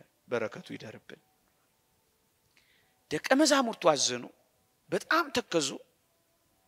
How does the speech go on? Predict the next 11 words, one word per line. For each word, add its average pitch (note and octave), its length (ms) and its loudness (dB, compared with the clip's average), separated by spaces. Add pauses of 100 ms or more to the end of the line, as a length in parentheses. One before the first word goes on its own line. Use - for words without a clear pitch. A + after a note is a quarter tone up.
(1120)
አንዳንዶቹ C#4 500 8 (100)
በጥልቅ E4 540 2
አነቡ፣ E4 340 2 (100)
አለቀሱ። F4 440 4 (840)
ወደ D#3+ 280 4
ቤታቸው C#3+ 600 6 (600)
ተመለሱ። A2 560 -4 (1400)
ከዚያ G#2+ 300 0
ምን B2+ 160 -2
ሆነ C3+ 180 -4
መሰላችሁ? C3+ 580 -2